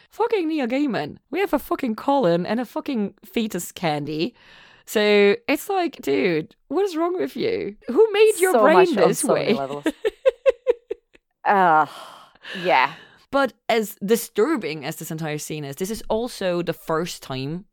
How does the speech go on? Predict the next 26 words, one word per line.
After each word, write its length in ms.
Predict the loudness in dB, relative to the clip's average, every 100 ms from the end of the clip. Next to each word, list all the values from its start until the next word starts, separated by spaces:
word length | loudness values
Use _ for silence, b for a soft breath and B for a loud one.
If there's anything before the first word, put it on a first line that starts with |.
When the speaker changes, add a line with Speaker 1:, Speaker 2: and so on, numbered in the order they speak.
| _
Speaker 1:
Coraline 580 | -6 -2 0 0 -2 -6
shows 720 | -8 -4 -2 -2 -4 -8 -12 -10 -6
actual 340 | -6 -6 -10
competence 600 | -12 -14 -16 -20 -20 -20 _
and 180 | -6 -6
forethought, 640 | -6 -4 -4 -6 -10 -10 -18 b b
because 400 | -6 -2 -4 -6 -12
she 520 | -10 -6 -2 -2 -2
uses 680 | -4 -6 -6 -4 -4 -6 -6
the 120 | -8
flashlight 680 | -6 -4 -4 -2 -4 -4 -8 -16
to 340 | -8 -4 -2 -4
wake 600 | -8 0 4 4 0 -8 -20 _
up 300 | 0 0 0 -2 -2
the 300 | -4 0 0 0
bad 220 | -4 -4
dogs. 440 | -8 -8 -12 -16 _ b
And 160 | 0 0
when 140 | 0 -2
Speaker 2:
Mm-hmm. 80 |
Speaker 1:
that 180 | 0 0
isn't 200 | -2 -2
enough, 260 | -4 -6 -8
she 160 | -6 -6
actually 280 | -6 -10
throws 1000 | -14 -14 -8 0 4 4 0 -8 -14 -16